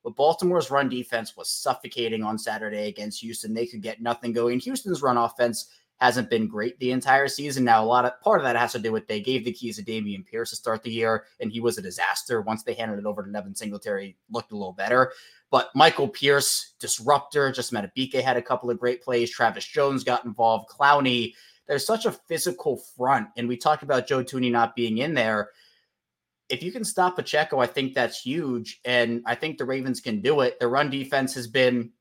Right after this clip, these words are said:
suspect at times this season. They gave up over a hundred and seventy to Cleveland in their loss. They gave up back-to-back hundred fifty-yard games to end the year. But stopping Pacheco is a big key for them, and I think their front has the guys to do it.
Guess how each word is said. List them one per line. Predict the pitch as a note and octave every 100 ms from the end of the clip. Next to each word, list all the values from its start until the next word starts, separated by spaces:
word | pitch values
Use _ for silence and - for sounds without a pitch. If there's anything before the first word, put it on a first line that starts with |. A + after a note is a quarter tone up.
| _
suspect | - F#3 E3+ F#3 D3+ -
at | C3
times | - - D3 D3 C#3
this | D#3 -
season. | D#3+ D#3+ D#3 C#3
They |
gave | B2 C3
up | B2+ B2
over | B2 A#2
a | A#2
hundred | B2 A#2+
and | A#2
seventy | C3 B2 A#2+
to | A2
Cleveland | - A#2+ A2+ A#2 A2+
in | A2
their | A2
loss. | G#2+ A2 A2+ A2 -
They | - G#2
gave | A2+ A2+
up | A2 -
back-to-back | A#2 A#2+ G2+ A#2 A2+
hundred | A#2 A2 A2
fifty-yard | B2 A#2+ A#2 A2
games | G#2+ A2 A2
to | A#2+ A2
end | A#2+
the | C3
year. | C3+ C#3+ D3+ - _ _ _ _
But | B2+
stopping | - - G3+ G#3+
Pacheco | - - D3+ D3 C#3
is | B2
a |
big | A2 B2 A#2+
key | C3 C#3
for | C#3
them, | A#2 A2 G#2 G#2 -
and | B2 A2+
I | A2+
think | C3+ D#3+ -
their | C3
front | - C3 C3+ A#2+ _ _ _ _ -
has | C3 A#2+
the | G#2
guys | A2 G2+
to | F#2
do |
it. | G#2